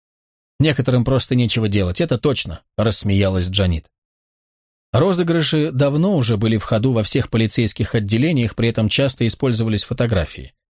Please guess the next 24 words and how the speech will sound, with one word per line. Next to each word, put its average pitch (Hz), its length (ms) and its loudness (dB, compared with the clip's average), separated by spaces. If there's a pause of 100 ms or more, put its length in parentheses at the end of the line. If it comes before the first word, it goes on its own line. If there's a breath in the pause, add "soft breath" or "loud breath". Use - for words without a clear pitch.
(200)
Правда, 117 420 0 (300)
тут, 135 260 0
подумал 151 380 2
Элис, 147 340 0
возможно, 117 420 2
другая 131 380 0
игра. 76 300 -8 (440)
Однако 101 320 0
он 113 160 2
не 120 140 2
стал 127 320 0
переубеждать 107 580 0
Джанит, 101 380 0
а 107 80 0
спустился - 560 -2
с - 100 -2
ней 104 100 2
на 98 120 2
первый 98 260 0
этаж 139 320 -2 (220)
в - 100 -16
приемную 127 500 2
командного 98 540 0
состава. 80 600 -4